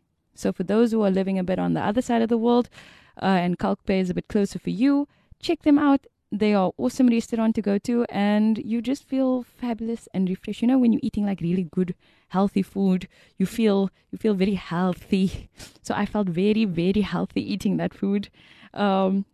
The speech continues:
I really enjoyed myself. But another, another interesting, uh,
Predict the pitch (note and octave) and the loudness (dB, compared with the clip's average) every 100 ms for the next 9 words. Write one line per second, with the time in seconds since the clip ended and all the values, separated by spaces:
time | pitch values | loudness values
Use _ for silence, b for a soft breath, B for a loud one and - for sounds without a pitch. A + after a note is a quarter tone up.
0 | _ - A#3+ G#3+ F#3+ G#3+ G#3 F3+ F3 F#3 | _ 0 0 2 0 2 2 2 0 -2
1 | F3+ F3 F3+ - - - b b - C#4+ | -4 -6 -8 -6 -8 -8 b b 4 8
2 | B3+ B3+ C4+ D4 E4 E4 D#4 - _ _ | 8 6 0 -2 -2 -2 -4 -10 _ _
3 | _ _ - A#3+ B3+ C4+ D4+ D4 - A#3+ | _ _ -6 0 0 0 0 -2 -2 2
4 | B3+ - C4 - A3 G#3 G3+ G3 - F3+ | 2 2 -8 -4 -2 0 0 -2 -4 -4
5 | F3 E3+ E3+ | -4 -4 -6